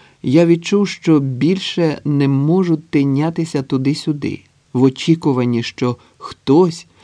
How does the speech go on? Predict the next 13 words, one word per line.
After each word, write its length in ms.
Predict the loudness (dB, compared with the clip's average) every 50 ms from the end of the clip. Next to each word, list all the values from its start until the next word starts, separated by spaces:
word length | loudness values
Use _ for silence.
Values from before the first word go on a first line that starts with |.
| _ _ -12
зробить 480 | -8 -2 2 4 4 4 4 4 0 0
за 120 | 0 -2
тебе 320 | 0 0 -2 0 0 -2 -2
те, 300 | -4 -2 0 0 0 0
що 220 | -4 -4 -2 0
мусиш 600 | 0 2 4 4 4 4 4 0 -6 -8 -6 -6
зробити 640 | -4 -2 0 -2 0 0 0 0 0 -2 -4 -8 -8 -8 -4
ти. 280 | -2 -2 0 -2 -4 -8 _ _ _ _ _ _ _ _ _ _ _ _ _ _ _ _ _ _ _ _ _ _ _ _ _ -6
Плюнув 540 | 2 4 6 6 6 4 0 -2 -2 -4 -4
на 180 | -2 0 0
все: 380 | -2 -2 -6 -12 -12 -12 -12 -14 _ _ _ _ _ _ _ _ -6 -2
розмови, 680 | 2 2 2 2 0 -4 -2 -2 -2 -2 -2 -4 -10 -8 -6
прогнози 760 | -4 -2 -2 -2 -2 -2 -2 0 0 0 -2 -2 -4 -6